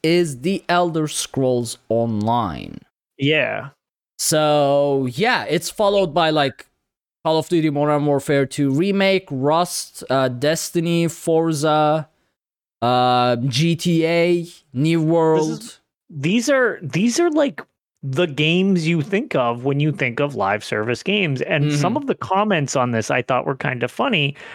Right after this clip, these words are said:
Speaker 2: where people, instead of being hyper, like, toxic, which a lot of times you'll see, especially in,
Speaker 1: <laughs>
Speaker 2: like, Twitch chat during, like, E three, when people are like,
Speaker 1: Oh.
Speaker 2: "Oh, who cares?" when, like, the E S O trailers comes up.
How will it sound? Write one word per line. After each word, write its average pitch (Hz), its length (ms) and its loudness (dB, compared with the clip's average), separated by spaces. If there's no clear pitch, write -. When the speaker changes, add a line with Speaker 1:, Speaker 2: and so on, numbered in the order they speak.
Speaker 2:
where 170 160 2
people, 247 520 0
instead 175 520 0
of 175 180 -2
being 151 240 0
hyper, 147 540 -2
like, 131 400 -4
toxic, 156 540 -2
which 156 140 0
a 151 40 0
lot 139 220 0
of 135 40 -12
times 139 320 -2
you'll 120 140 -2
see, 208 320 0
especially 147 480 -2
in, 135 120 0
Speaker 1:
<laughs> - 20 -6
Speaker 2:
like, 117 220 -4
Twitch - 300 -4
chat 165 300 0
during, 143 180 0
like, 127 200 -4
E 151 100 -2
three, 135 540 -2
when 147 100 -2
people 151 240 2
are 160 60 2
like, - 20 0
Speaker 1:
Oh. 175 320 4
Speaker 2:
"Oh, 175 60 2
who 180 100 0
cares?" 165 680 0
when, 151 320 -4
like, 143 220 -2
the 147 100 0
E 143 60 2
S 135 140 -4
O 143 120 0
trailers 151 340 0
comes 151 180 -2
up. 151 160 0